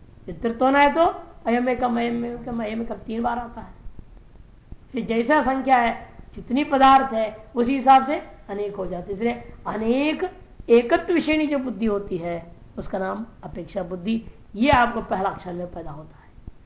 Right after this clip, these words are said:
ये जड़ है द्वितीय संख्याओं की उत्पत्ति के प्रति।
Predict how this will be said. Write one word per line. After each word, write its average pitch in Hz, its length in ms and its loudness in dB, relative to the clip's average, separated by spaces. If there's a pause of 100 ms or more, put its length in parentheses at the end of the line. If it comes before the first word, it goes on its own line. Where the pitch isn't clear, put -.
(1300)
ये - 60 -2
जड़ 190 260 2
है - 280 -10 (1080)
द्वितीय 226 340 -2
संख्याओं 196 420 -6
की 196 60 -8
उत्पत्ति 180 380 -14
के 165 120 -8
प्रति। 147 320 -16